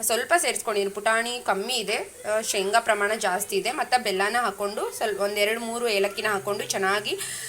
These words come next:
ಗ್ರೈಂಡ್ ಮಾಡಿ ಇಟ್ಕೊಂಡಿದ್ದೀನಿ. ಇದನ್ನು ಕರ್ಚಿಕಾಯಿ ಮಾಡ್ಕೋಬೇಕು, ಅಂದರೆ ನಾಗಪ್ಪನ ಹಾಲು ಎರೆಯೋದಕ್ಕಿಂತ ಮುಂಚೆನೇ ಕರ್ಚಿಕಾಯಿ ಮಾಡ್ಕೊಂಡ್ಬಿಡ್ತೀನಿ. ಯಾ-, ಯಾಕಪ್ಪ ಅಂದರೆ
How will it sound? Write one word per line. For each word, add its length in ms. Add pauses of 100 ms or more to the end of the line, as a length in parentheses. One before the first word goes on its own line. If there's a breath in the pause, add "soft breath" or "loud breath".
(140 loud breath)
ಗ್ರೈಂಡ್ 280
ಮಾಡಿ 120
ಇಟ್ಕೊಂಡಿದ್ದೀನಿ. 540
ಇದನ್ನು 520
ಕರ್ಚಿಕಾಯಿ 480
ಮಾಡ್ಕೋಬೇಕು, 520
ಅಂದರೆ 260
ನಾಗಪ್ಪನ 640
ಹಾಲು 360
ಎರೆಯೋದಕ್ಕಿಂತ 680
ಮುಂಚೆನೇ 460
ಕರ್ಚಿಕಾಯಿ 440
ಮಾಡ್ಕೊಂಡ್ಬಿಡ್ತೀನಿ. 600
ಯಾ-, 220
ಯಾಕಪ್ಪ 340
ಅಂದರೆ 220